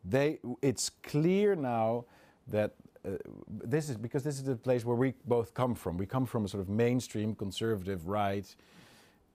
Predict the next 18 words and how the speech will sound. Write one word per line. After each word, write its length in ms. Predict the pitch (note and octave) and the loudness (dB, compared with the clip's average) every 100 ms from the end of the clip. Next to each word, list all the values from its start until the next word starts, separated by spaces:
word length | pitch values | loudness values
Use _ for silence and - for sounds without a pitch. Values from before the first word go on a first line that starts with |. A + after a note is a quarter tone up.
| _ | _
And 120 | A#2 | 2
I 80 | A#2 | 4
know 80 | C#3 | 4
you 120 | C#3+ | 4
come 160 | D3+ B2 | 2 0
from 160 | B2+ | 2
a 20 | |
different 320 | A#2+ D#3 A2+ - | 2 0 -2 0
place, 200 | F#2 G2 | 2 4
and 80 | |
that's 160 | A#2 A2+ | 0 2
why 140 | B2 | 2
it's 100 | A#2 | 2
so 100 | - | 0
exciting 560 | G2+ - D3+ E3 D3 A2 | -4 -2 2 2 2 0
that 100 | G#2 | 0
people 240 | - C3+ A2 | -2 -2 0
like 180 | G#2+ | 0